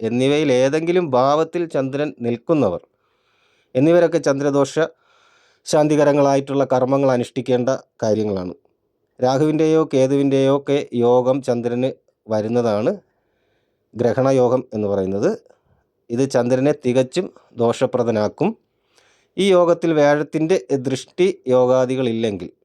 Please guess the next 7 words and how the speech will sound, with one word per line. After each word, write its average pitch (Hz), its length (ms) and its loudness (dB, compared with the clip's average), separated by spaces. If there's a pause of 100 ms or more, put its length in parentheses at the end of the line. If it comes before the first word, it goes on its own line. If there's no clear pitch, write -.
(140)
നിശ്ചയമായും 160 720 0 (1000)
ഈ 180 120 2
ജാതകർ, 139 460 0
അങ്ങനെയുള്ള 151 420 0
ജാതകർ 131 500 -2 (100)
ദോഷപരിഹാര 120 800 -2
കർമ്മങ്ങൾ 127 420 -2